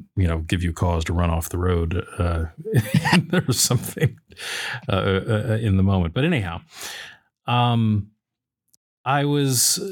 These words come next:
of course, you know, that evening and so forth, following some of the coverage on this and some of the commentary and so forth. And I, I'm just gonna put this out there ahead of time. I am likely to offend a lot of people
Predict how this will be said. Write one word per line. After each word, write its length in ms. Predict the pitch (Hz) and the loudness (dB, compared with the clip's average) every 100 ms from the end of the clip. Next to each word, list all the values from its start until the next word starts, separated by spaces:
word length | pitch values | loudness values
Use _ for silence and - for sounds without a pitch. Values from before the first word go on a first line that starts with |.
| 196 | -6
of 140 | 202 120 | -4 -2
course, 400 | 147 147 - - | 0 0 0 0
you 80 | 135 | 2
know, 140 | 110 | 2
that 180 | 113 113 | 2 2
evening 320 | 113 110 110 | 2 2 2
and 120 | 104 | 2
so 180 | 101 98 | 2 0
forth, 260 | 95 104 98 | 2 0 0
following 520 | - 98 98 98 95 | 0 2 2 2 2
some 160 | - 95 | 2 2
of 80 | |
the 60 | 92 | 0
coverage 460 | - 90 87 87 87 | 0 -2 0 0 2
on 200 | 85 85 | 2 2
this 420 | 85 85 85 - | 2 2 2 0
and 140 | 85 | 0
some 140 | 80 87 | -2 0
of 40 | |
the 60 | 85 | -2
commentary 640 | - 92 85 82 92 87 | -2 -2 0 0 0 -2
and 140 | 85 82 | -2 -2
so 180 | - 82 | -4 -4
forth. 460 | - 90 87 - - | -4 -4 -4 -6 -4
And 420 | 110 92 90 87 - - - - - | 0 0 0 -2 -4 -12 -10 -8 -4
I, 140 | 160 | -2
I'm 140 | - 147 | 0 0
just 160 | 180 | 0
gonna 240 | - 147 117 110 | 0 0 -2 -2
put 140 | - | -2
this 180 | 107 92 | 0 2
out 160 | 101 92 | 2 2
there 120 | 85 | 0
ahead 160 | 82 80 | 0 -2
of 60 | |
time. 280 | - 78 80 - _ _ _ _ _ _ _ _ - - | -4 -6 -8 -10 _ _ _ _ _ _ _ _ -10 -2
I 100 | 139 | 0
am 140 | 139 | 2
likely 320 | 127 131 117 | 0 0 0
to 140 | 101 95 | 2 0
offend 420 | 87 110 98 95 - | 0 2 4 2 0
a 100 | 92 | 0
lot 560 | 87 92 95 95 - | 2 2 2 0 -2
of 220 | - 87 | -4 -2
people 500 | - 87 85 80 - | 0 0 0 -4 -6